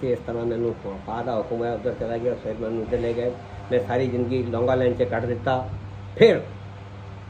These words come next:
ਹੁਣ ਮੈਂ ਇੱਥੇ ਆਇਆ। ਮੈਂ ਕਿਹਾ, "ਤੇਰੇ ਕੋਲ ਡਾਕੂਮੈਂਟਸ ਹੈ?" ਕਹਿੰਦਾ, "ਹਾਂ, ਹੈ।" ਮੈਂ ਉਹਨੂੰ ਕਿਹਾ, "ਤੂੰ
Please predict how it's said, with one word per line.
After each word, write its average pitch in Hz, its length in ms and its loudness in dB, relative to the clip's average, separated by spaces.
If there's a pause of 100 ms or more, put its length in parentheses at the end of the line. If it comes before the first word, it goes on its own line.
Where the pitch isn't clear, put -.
(1160)
ਹੁਣ 135 100 6
ਮੈਂ 143 120 4
ਇੱਥੇ 135 240 4
ਆਇਆ। 147 280 4 (500)
ਮੈਂ 143 80 2
ਕਿਹਾ, 151 160 0
"ਤੇਰੇ 170 160 6
ਕੋਲ 175 180 0
ਡਾਕੂਮੈਂਟਸ 160 480 2
ਹੈ?" 156 100 4
ਕਹਿੰਦਾ, 131 260 0
"ਹਾਂ, 135 260 -2 (120)
ਹੈ।" 113 220 -2 (680)
ਮੈਂ 127 80 6
ਉਹਨੂੰ 143 160 4
ਕਿਹਾ, 156 140 4
"ਤੂੰ 156 240 0